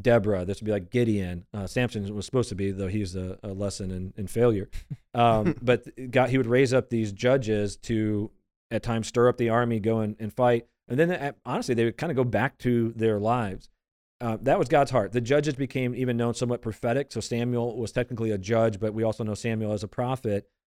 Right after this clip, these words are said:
Speaker 1: But at the end of Samuel's time, uh, the, the people started to cry out for a king. God knew that that would happen in this.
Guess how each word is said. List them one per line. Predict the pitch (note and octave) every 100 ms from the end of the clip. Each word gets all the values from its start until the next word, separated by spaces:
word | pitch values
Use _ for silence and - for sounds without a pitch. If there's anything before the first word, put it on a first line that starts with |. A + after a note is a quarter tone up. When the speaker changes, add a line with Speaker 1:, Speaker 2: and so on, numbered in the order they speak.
| _ -
Speaker 1:
But | C#3
at | C3+
the | C3 -
end | D3 E3+ C#3+ B2
of | B2+ A#2+ A#2 A2+ -
Samuel's | - B2+ A#2+ A2+ -
time, | C3+ B2+ A#2 G#2+ F#2+ _ _ _ _ _ - -
uh, | B2 -
the, | C#3 A#2+
the | - B2
people | C#3 C#3 C#3
started | - A#2+ A#2+ A2+
to | A#2+
cry | - - B2+ A#2
out | A2+ A#2 -
for | A2
a | G#2
king. | A#2 F#2+ G2+ -
God | B2+ B2+
knew | A#2+ B2
that | A2+ -
that | A2 -
would | A2 G2+
happen | A2 G#2+ A2 G2
in | A#2 A#2
this. | F#2+ G2